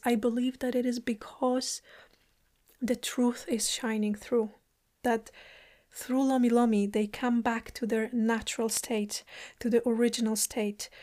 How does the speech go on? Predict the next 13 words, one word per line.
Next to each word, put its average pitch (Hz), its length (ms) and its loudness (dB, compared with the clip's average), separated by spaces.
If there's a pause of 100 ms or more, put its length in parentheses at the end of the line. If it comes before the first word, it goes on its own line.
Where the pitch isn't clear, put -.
(300)
to 226 460 4 (760)
just 233 280 0 (260)
being 269 560 4 (140)
who 262 240 2
they 240 360 4
are 233 480 2 (1200)
before 262 840 4 (360)
some 233 260 2
labels 233 520 6
appear 226 380 2
or 226 160 2
before 254 520 8
they 240 300 6